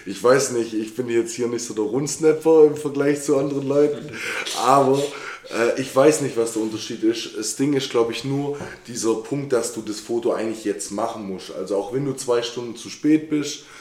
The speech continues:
dann siehst du das quasi und meinst, „Oh scheiße, fuck, jetzt hab ich aber gestartet, zwei Minuten.“ Und eine Snapchat-Story oder so kannst du ja hochladen, wenn's dir danach ist.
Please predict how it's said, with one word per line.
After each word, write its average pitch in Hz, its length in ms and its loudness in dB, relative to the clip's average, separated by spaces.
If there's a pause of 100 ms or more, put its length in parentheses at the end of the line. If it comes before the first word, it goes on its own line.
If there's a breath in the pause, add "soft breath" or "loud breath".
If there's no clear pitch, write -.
(260 loud breath)
dann 113 440 -4 (160)
siehst 151 400 -4
du 139 60 -6
das 123 240 -4
quasi 123 340 2
und 113 100 -2
meinst, 110 300 -2
„Oh 127 140 2
scheiße, 123 400 2
fuck, 117 400 -4
jetzt 113 320 -4
hab 107 120 0
ich 107 100 -8
aber 104 120 -2
gestartet, 120 560 -4
zwei 110 220 0
Minuten.“ 151 520 -4 (280 loud breath)
Und 113 140 -2
eine 113 140 0
Snapchat-Story 117 880 -2
oder 104 100 -2
so 101 140 -6
kannst 107 300 -12
du 110 40 -4
ja 98 240 -2
hochladen, 101 880 -6
wenn's 95 200 -10
dir 92 140 -10
danach 87 380 -10
ist. - 320 -8